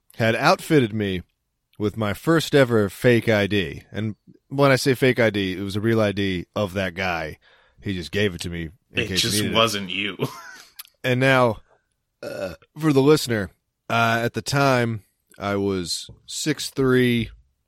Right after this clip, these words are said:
Speaker 1: probably two twenty, brown hair with dreadlocks and huge mutton chops. And the I D that was given to me, I think, I was probably, like, five eight, five ten, blonde, thin guy,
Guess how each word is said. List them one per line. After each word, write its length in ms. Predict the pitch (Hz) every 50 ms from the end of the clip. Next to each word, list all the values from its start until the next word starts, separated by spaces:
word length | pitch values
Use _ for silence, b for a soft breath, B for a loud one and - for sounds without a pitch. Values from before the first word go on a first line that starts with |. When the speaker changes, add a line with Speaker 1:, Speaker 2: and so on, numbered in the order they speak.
| _
Speaker 1:
probably 560 | - - 117 113 107 113 104 98 107 104 101 95 -
two 220 | - - 156 147 127
twenty, 560 | - - - 131 127 123 120 117 113 113 95 - _ _ _ _ _ _ _ _ _ _ _ -
brown 340 | - 123 123 131 131 127 120
hair 420 | 131 127 120 113 113 110 104 - _ _ _ _ _
with 140 | - 95 85
dreadlocks 840 | - - 120 113 113 101 110 110 107 107 104 - - - - - - -
and 100 | - 92
huge 260 | - 117 113 104 87
mutton 280 | 95 104 101 - - 87
chops. 500 | - - 98 87 76 - - - - - _ -
And 420 | 104 101 104 104 104 104 104 95
the 340 | 95 104 107 104 101 98 98
I 220 | - 120 131 139 135
D 360 | 127 131 131 135 135 131 127
that 80 | 120
was 120 | 110 110 101
given 240 | 101 127 123 120 117
to 60 | 117
me, 140 | 117 117 113
I 40 | 107
think, 240 | - 127 117 - - B B B B B B B B B B B B -
I 60 | 392
was 100 | 247 -
probably, 200 | - 196 147 123
like, 140 | 120 107 -
five 360 | - - 123 120 123 117 107
eight, 220 | 110 117 127 -
five 240 | - - 123 117 110
ten, 420 | - - 123 120 120 123 123 113 - -
blonde, 720 | - 98 101 110 110 113 113 113 117 117 107 - 117 120 - _ _ _ -
thin 400 | - - - 123 120 120 120 117
guy, 520 | 117 117 117 117 117 117 117 120 117 -